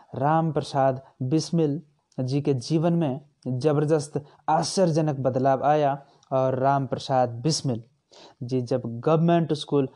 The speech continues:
शाहजहांपुर में आठवीं क्लास में पढ़ते थे, उसी समय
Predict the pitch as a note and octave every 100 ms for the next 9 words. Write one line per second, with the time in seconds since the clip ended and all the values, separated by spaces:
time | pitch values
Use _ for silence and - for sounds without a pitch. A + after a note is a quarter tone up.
0 | _ - - C#3+ D3+ C#3+ C3+ C#3+ - C3+
1 | C3 C3 B2+ - _ C#3+ C3+ C3+ D#3+ D3
2 | C#3 C3+ C3+ B2 - C3+ C#3+ F3 E3+ F3+
3 | F#3 _ _ _ _ F3+ G3+ B3+ - C3+
4 | A#2